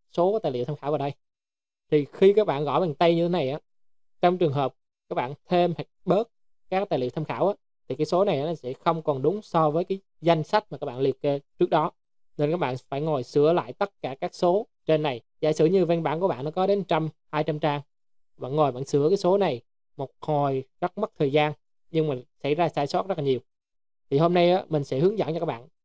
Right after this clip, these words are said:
tạo một cái danh mục tài liệu tham khảo tự động để khắc phục được cái tình trạng là các bạn ngồi đánh bằng tay và sửa mất thời gian. Thì mình sẽ mở cho các bạn một cái file chưa có cái danh mục đó và hướng dẫn các bạn tạo lại từ đầu.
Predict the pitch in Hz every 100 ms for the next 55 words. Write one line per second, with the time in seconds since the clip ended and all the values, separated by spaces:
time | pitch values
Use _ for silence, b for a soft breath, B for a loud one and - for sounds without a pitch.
0 | _ 139 123 147 143 156 170 160 143 _
1 | _ - 131 127 127 156 143 165 127 135
2 | 117 131 _ _ - 135 - 226 - 170
3 | 147 - 135 - 165 139 127 113 127 131
4 | 143 117 143 127 127 170 175 127 147 147
5 | - _ - 127 123 147 135 165 175 175
6 | 185 - 135 147 143 _ _ _ _ 135
7 | 147 139 156 156 156 180 170 127 147 135
8 | 160 - 160 156 - _ _ _ 175 160
9 | 165 175 196 165 139 - 147 185 _ -
10 | 123 147 190 139 135 143 110 - 127 117
11 | 143 131 123